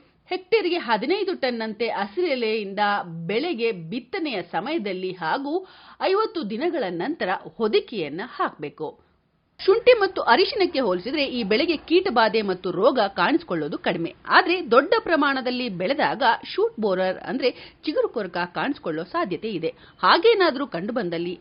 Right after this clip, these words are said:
ಆ ಹುಳುವನ್ನ, ಅವುಗಳ ಲಾರ್ವಾ ಏನಾದ್ರೂ ಕಂಡು ಬಂದಲ್ಲಿ ಅವುಗಳನ್ನ ಹೆಕ್ಕಿ ಸುಟ್ಟು ನಾಶಪಡಿಸಿ. ಹಾಗೂ ಸೋಂಕು ತಗುಲಿರುವ ಭಾಗವನ್ನ ಕಿತ್ತು ದೂರದಲ್ಲೆಲ್ಲಾದ್ರೂ ನಾಶಪಡಿಸಿ. ಕೀಟಗಳ ಸಂಖ್ಯೆ ಹೆಚ್ಚಾಗಿದ್ದಲ್ಲಿ ಡೈಮಿಥೋಯೇಟ್ ಅಥವಾ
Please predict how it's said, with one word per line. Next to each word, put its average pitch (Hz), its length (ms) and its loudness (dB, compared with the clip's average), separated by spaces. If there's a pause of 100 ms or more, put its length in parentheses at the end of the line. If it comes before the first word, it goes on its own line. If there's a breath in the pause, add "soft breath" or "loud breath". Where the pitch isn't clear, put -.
ಆ 180 60 -2
ಹುಳುವನ್ನ, 190 560 -2 (380)
ಅವುಗಳ 185 400 -2
ಲಾರ್ವಾ 226 400 2
ಏನಾದ್ರೂ 175 380 0
ಕಂಡು 160 280 -4
ಬಂದಲ್ಲಿ 160 340 -6
ಅವುಗಳನ್ನ 185 420 -2 (160)
ಹೆಕ್ಕಿ 269 460 -8
ಸುಟ್ಟು 220 360 -6
ನಾಶಪಡಿಸಿ. 302 680 -4 (960 soft breath)
ಹಾಗೂ 392 220 8
ಸೋಂಕು 453 400 2
ತಗುಲಿರುವ 269 580 0
ಭಾಗವನ್ನ 202 680 2 (240)
ಕಿತ್ತು 247 560 -2
ದೂರದಲ್ಲೆಲ್ಲಾದ್ರೂ 175 920 -2 (140)
ನಾಶಪಡಿಸಿ. 180 640 -6 (200)
ಕೀಟಗಳ 415 400 4 (200)
ಸಂಖ್ಯೆ 339 300 2
ಹೆಚ್ಚಾಗಿದ್ದಲ್ಲಿ 220 840 -2
ಡೈಮಿಥೋಯೇಟ್ 277 800 0
ಅಥವಾ 285 420 0